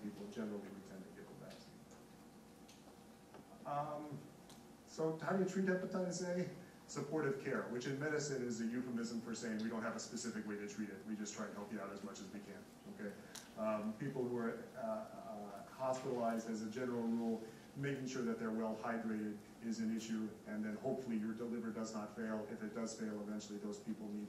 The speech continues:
liver transplant, but that's very uncommon. Most of the time it's I V fluids and hopefully. So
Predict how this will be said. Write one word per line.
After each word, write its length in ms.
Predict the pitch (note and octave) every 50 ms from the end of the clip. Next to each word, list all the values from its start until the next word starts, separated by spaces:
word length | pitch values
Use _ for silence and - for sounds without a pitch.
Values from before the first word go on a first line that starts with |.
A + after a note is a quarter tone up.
| G2+
liver 240 | G#2 G#2+ G2+ G2+ G2+
transplant, 600 | - - C3+ C3 C3 B2+ - - B2 A#2 A2+ G#2 - - - - - -
but 80 | C3 C3
that's 200 | B2+ A#2+ A#2+ -
very 340 | G#2+ G#2 A2+ A2 G#2 G#2 G2+ - - - -
uncommon. 440 | - A2 G#2+ - G2+ G2+ F#2+ F#2+ F#2+ - G#2+
Most 220 | A#2 A#2 - - -
of 60 | A2
the 100 | G3+ - -
time 160 | F#2+ F#2+ G3 F#3+
it's 80 | - F#3+
I 100 | F#3+ F#3+
V 80 | - G3+ F#3+ -
fluids 280 | - - G3 F#3+ F#3+ - F#3
and 60 | -
hopefully. 320 | - - - - - - - - - - - - - - - - - - - - - - - - - - - - - - - - - - - - - - - - - - - - - - - - - - - - - - - - - - - - -
So 580 | - - - G#3 G#3+ G#3 G3+ G3 G3 F#3+ -